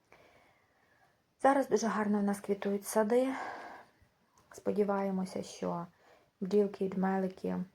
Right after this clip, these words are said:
забезпечать нам хороший урожай, аби тільки не було морозів. Тому що в нас знову прогнозують до мінус п'яти, десь буде менше, десь буде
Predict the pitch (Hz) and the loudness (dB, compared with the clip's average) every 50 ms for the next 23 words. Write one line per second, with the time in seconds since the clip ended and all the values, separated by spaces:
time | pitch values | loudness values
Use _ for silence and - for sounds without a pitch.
0 | _ _ _ _ _ _ 202 180 180 175 190 185 - - 185 180 180 - 185 185 | _ _ _ _ _ _ -6 -6 -4 -4 -4 -4 -4 -4 -4 -4 -6 -6 -6 -6
1 | 180 180 180 180 - - 185 185 185 185 - - 175 180 180 180 185 185 185 208 | -4 -4 -6 -4 -6 -4 -4 -4 -4 -4 -6 -6 -6 -4 -4 -4 -4 -4 -2 -2
2 | 220 240 262 262 - - - - - - - - - _ - 196 247 269 262 247 | -2 -2 -4 -4 -8 -14 -20 -20 -20 -20 -20 -20 -6 _ 2 2 2 4 4 2
3 | 240 240 233 220 196 190 185 170 180 175 196 202 196 190 185 - 175 180 180 175 | 0 2 0 0 0 0 -2 -2 -2 0 0 0 0 0 0 0 0 0 0 -2
4 | - - 196 - _ _ _ _ _ _ _ _ _ _ _ _ _ _ _ _ | -6 -10 -14 -16 _ _ _ _ _ _ _ _ _ _ _ _ _ _ _ _
5 | _ _ _ _ _ - - - - - - - - 202 202 196 208 202 202 - | _ _ _ _ _ -20 -20 -20 -20 -20 -18 -10 -4 0 2 2 2 2 0 -2
6 | - 196 190 180 185 190 - - - - - - - _ - 185 196 190 185 185 | 0 0 0 0 -2 -6 -10 -16 -20 -20 -20 -20 -14 _ -2 0 2 2 2 2
7 | 196 196 196 185 190 - 196 170 185 185 185 170 196 190 185 190 175 175 185 180 | 2 2 2 2 0 -2 -2 -2 -2 -2 -2 0 0 0 0 0 -2 -2 0 0
8 | 185 185 180 180 180 - - - 196 190 190 - - 233 247 269 262 - _ _ | 0 0 0 -2 -4 -6 -4 0 0 0 2 2 0 0 0 -2 -4 -10 _ _
9 | _ _ _ _ _ _ _ _ - 190 196 196 190 185 175 - 220 220 190 196 | _ _ _ _ _ _ _ _ 2 4 4 4 4 0 -4 -2 0 2 2 4
10 | 196 196 202 220 226 233 226 - - 214 196 196 196 - 190 190 190 190 180 180 | 2 2 2 2 0 0 -2 -2 -2 -4 -2 0 0 0 0 0 -4 -8 -10 -8
11 | 175 - - 92 90 90 180 | -6 -4 -2 -2 -2 -2 -4